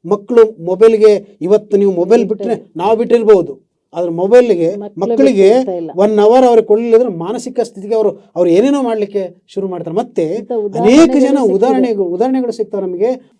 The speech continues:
Speaker 1: ಎಷ್ಟೋ ಜನ ಮಕ್ಕಳು ಮಾನಸಿಕ ಅಸ್ವಸ್ಥರಾಗಿ ಮೊಬೈಲ್ ಇಲ್ಲದೇನೆ ಬದುಕೋಕ್ಕಾಗೋದಿಲ್ಲ ಅನ್ನುವಂಥ ಸ್ಥಿತಿಗೆ ಬಂದು
Speaker 2: ಹ್ಮ್.
Speaker 1: ಇವತ್ತು ನಮ್ಮ ಮಕ್ಕಳ, ನಿಮ್ಮ ಮಕ್ಕಳ ಎಲ್ಲರಿಗೂ ಗೊತ್ತಿದೆ ಕೂಡ, ಮಕ್ಕಳಿಗೆ ಮೊಬೈಲ್ ಕನಿಷ್ಠ ಸಮಯದವರೆಗೂ
Speaker 2: ಕೊಡ್ಬೇಕು.
Speaker 1: ಕೊಡ್ಬೇಕಾದಂಥ ಸ್ಥಿತಿ ಬಂದಿರೋದು.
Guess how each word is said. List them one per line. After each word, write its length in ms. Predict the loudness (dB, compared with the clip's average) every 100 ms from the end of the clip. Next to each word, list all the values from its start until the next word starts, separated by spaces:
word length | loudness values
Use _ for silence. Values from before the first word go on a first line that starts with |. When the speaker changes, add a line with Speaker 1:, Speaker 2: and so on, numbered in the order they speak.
| _ -14
Speaker 1:
ಎಷ್ಟೋ 360 | -12 0 0
ಜನ 180 | 0 -2
ಮಕ್ಕಳು 560 | -4 -8 -6 -2 -2 -4 -8 _ _
ಮಾನಸಿಕ 460 | -12 -10 -10 -12 -14
ಅಸ್ವಸ್ಥರಾಗಿ 1200 | -14 -8 -8 -8 _ -8 -8 -12 -14 -12 -12 -18 _ _ _ _
ಮೊಬೈಲ್ 500 | -12 -4 2 4 4
ಇಲ್ಲದೇನೆ 540 | -2 -4 2 2 4 2
ಬದುಕೋಕ್ಕಾಗೋದಿಲ್ಲ 1000 | 2 2 0 0 0 2 2 2 0 -2
ಅನ್ನುವಂಥ 380 | -6 -8 -10
ಸ್ಥಿತಿಗೆ 380 | -12 -12 -10 -6
ಬಂದು 280 | -4 -4 -4
Speaker 2:
ಹ್ಮ್. 180 | -4 -8 -14 -2
Speaker 1:
ಇವತ್ತು 340 | 0 2 0
ನಮ್ಮ 300 | 0 0 -2
ಮಕ್ಕಳ, 140 | 0 0
ನಿಮ್ಮ 280 | 0 -4
ಮಕ್ಕಳ 140 | -4 0
ಎಲ್ಲರಿಗೂ 240 | 0 0
ಗೊತ್ತಿದೆ 400 | -2 2 2 2
ಕೂಡ, 220 | 0 -6 -8 _ _ _ -14
ಮಕ್ಕಳಿಗೆ 440 | -14 _ 0 2
ಮೊಬೈಲ್ 580 | -2 2 4 4 0 -8
ಕನಿಷ್ಠ 440 | -8 -8 -10 -4 -4 -4 _ _ _
ಸಮಯದವರೆಗೂ 720 | 0 2 4 2 0 -2 -4
Speaker 2:
ಕೊಡ್ಬೇಕು. 220 | -8 -10 -4
Speaker 1:
ಕೊಡ್ಬೇಕಾದಂಥ 800 | 0 4 4 2 -2 -4 -6 -12
ಸ್ಥಿತಿ 300 | -16 -10 -8
ಬಂದಿರೋದು. 520 | -6 -6 -6 -8